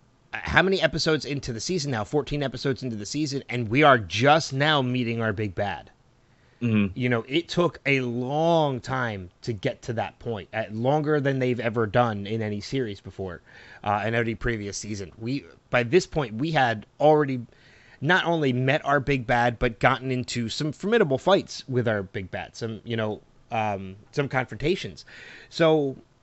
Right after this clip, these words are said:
Speaker 1: uh, you know, Prometheus was already established at this point as being the big bad. Uh, Deathstroke was already established. They took a long time getting to this point. Uh, and,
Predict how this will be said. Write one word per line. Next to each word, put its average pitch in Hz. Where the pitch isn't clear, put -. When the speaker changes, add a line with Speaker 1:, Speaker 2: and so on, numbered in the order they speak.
Speaker 1:
uh, 147
you 131
know, 131
Prometheus 160
was 131
already 127
established 127
at 127
this 131
point 135
as 120
being 127
the 123
big 110
bad. 110
Uh, 104
Deathstroke 143
was 127
already 127
established. 117
They -
took -
a 117
long 123
time 110
getting 95
to 101
this 87
point. 82
Uh, -
and, 104